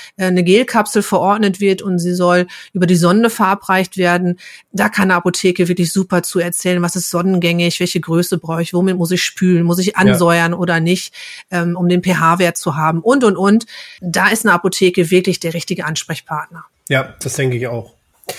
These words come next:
Speaker 2: Kannst du uns ein paar, ähm, praxisnahe Beispiele an die Hand geben? Also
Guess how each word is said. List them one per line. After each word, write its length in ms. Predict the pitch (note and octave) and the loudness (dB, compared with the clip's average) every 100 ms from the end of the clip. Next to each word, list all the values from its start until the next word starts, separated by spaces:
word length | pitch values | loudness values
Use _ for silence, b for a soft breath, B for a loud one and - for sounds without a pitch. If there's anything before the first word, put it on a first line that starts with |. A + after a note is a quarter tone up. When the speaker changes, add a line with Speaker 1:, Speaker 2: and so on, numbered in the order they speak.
| B B B B | B B B B
Speaker 2:
Kannst 320 | D#3+ F3+ - | 2 2 2
du 60 | F#3 | 0
uns 280 | F#3 F3 F3+ | 2 0 -2
ein 100 | C#3+ | -2
paar, 400 | D3+ D#3 E3 D#3 | 0 0 0 -2
ähm, 280 | C#3+ C3+ | -2 -4
praxisnahe 720 | B2+ D3+ - E3+ D#3 C#3+ D3 | -4 -6 -6 -6 -2 -2 -2
Beispiele 640 | B2 C#3 D#3+ - - G#3+ A#3+ | -4 -4 -4 -4 -6 -6 -4
an 120 | G#3 | -2
die 100 | F#3+ | -2
Hand 200 | F#3 G#3+ | -4 -4
geben? 340 | G3+ G#3 A#3+ | -6 -6 -8
Also 340 | - C#3+ B2+ | -4 -2 -2